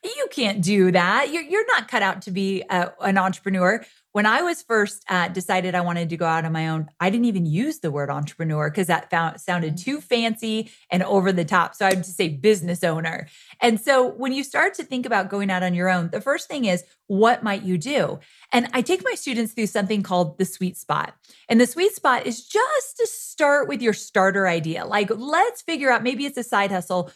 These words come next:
Speaker 1: What would that look like? And so I'm gonna walk you through it just really quickly, but I go into detail in my book, Two Weeks Notice. But here's what it is. It's four different quadrants.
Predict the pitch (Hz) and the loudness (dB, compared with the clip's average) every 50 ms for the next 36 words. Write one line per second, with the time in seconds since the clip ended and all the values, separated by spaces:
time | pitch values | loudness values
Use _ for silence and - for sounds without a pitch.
0 | _ _ _ 220 220 254 269 294 285 277 269 220 190 202 190 - - 190 190 - | _ _ _ 2 4 4 4 4 2 0 -2 0 2 0 0 0 0 -2 -4 -2
1 | 170 156 - - - _ _ _ _ _ 214 220 - 240 220 220 - 247 277 330 | -6 -6 -8 -8 -14 _ _ _ _ _ 0 4 4 4 4 4 2 0 2 2
2 | 359 339 302 - 302 294 269 262 226 220 196 214 208 190 190 202 202 196 196 190 | 2 2 2 0 0 -4 -4 0 0 0 0 0 -4 -2 -2 -2 0 0 -2 -2
3 | - 208 185 180 - 185 175 175 175 175 180 185 190 190 185 185 175 165 151 214 | -2 -4 -4 -4 -2 -2 0 0 0 2 4 4 4 4 2 0 -2 -2 0 0
4 | 247 240 - 226 - 175 175 - 180 170 175 170 170 156 180 175 175 - - 175 | 0 0 0 0 -2 0 -2 -2 -2 0 0 0 0 0 0 -2 -2 -2 -4 -4
5 | 165 165 156 - - 180 180 180 220 269 311 - - - _ - _ _ _ _ | -2 -2 -6 -2 0 2 2 4 2 2 0 -2 -10 -18 _ -20 _ _ _ _
6 | 233 233 214 277 302 311 302 311 277 240 196 175 156 143 - 175 - - _ - | 2 2 2 2 -2 -2 0 2 2 4 4 2 0 -2 -6 -8 -10 -8 _ -2
7 | 285 294 302 277 294 285 - 233 214 196 - 175 165 165 160 151 151 - - - | -2 -2 0 -2 -4 -2 -2 -2 -4 -2 0 2 2 2 2 -2 -6 -10 -10 -14
8 | - - | -20 -20